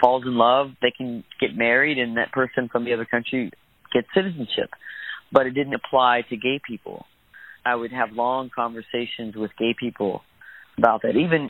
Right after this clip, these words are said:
soldiers, I mean, it was really tough for a lot of these folks. And so, um, I wanted to put that in the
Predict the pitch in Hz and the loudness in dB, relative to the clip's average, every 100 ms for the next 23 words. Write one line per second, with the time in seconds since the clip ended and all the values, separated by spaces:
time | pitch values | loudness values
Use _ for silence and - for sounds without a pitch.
0 | - 139 147 113 85 - 110 110 110 107 | 0 2 2 -4 -6 -4 -4 -2 -2 -4
1 | 95 110 - - - 107 135 139 120 - | -2 -4 -4 -16 -6 0 2 4 2 2
2 | 120 - - 113 - 110 110 110 117 110 | 2 2 -2 -2 0 2 4 4 2 -2
3 | 107 - 110 101 - - _ - - - | -4 0 0 0 -8 -18 _ -20 -20 -20
4 | _ _ - 120 - 123 117 113 110 107 | _ _ -6 -4 2 4 4 4 4 4
5 | 107 104 - _ _ _ _ _ _ 107 | 0 -6 -14 _ _ _ _ _ _ -2
6 | 110 110 107 107 110 - 104 104 104 | 0 0 0 -4 -4 -2 -2 -4 -10